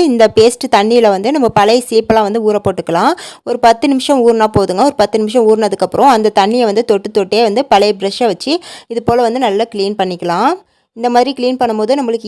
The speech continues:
ஈஸியா வந்து அந்த சீப்பில் உள்ள அழுக்கெல்லாம் வந்து ரிமூவ் ஆயிருங்க. இதுக்காக நீங்க வேற எந்த லிக்விடுமே வந்து போட தேவையில்ல. வேஸ்ட்டா இருக்கிற பேஸ்ட் கவர்ல உள்ள பேஸ்ட்டை வந்து இது போல கழுவிட்டு அந்த தண்ணியில வந்து நீங்க சீப்பெல்லாம் வந்து கழுவி எடுத்துக்கலாம். ரொம்ப வந்து பளிச்சுன்னு ஆயிரும்.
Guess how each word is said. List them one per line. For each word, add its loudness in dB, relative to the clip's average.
ஈஸியா 0
வந்து 0
அந்த -4
சீப்பில் -2
உள்ள 4
அழுக்கெல்லாம் 0
வந்து -2
ரிமூவ் -2
ஆயிருங்க. -2
இதுக்காக 2
நீங்க -4
வேற 2
எந்த -2
லிக்விடுமே 0
வந்து 0
போட 2
தேவையில்ல. 0
வேஸ்ட்டா 2
இருக்கிற -2
பேஸ்ட் 0
கவர்ல 0
உள்ள -2
பேஸ்ட்டை -4
வந்து -6
இது -8
போல 0
கழுவிட்டு 0
அந்த -6
தண்ணியில -4
வந்து -4
நீங்க -4
சீப்பெல்லாம் 2
வந்து -4
கழுவி -2
எடுத்துக்கலாம். -6
ரொம்ப -4
வந்து -6
பளிச்சுன்னு -2
ஆயிரும். -2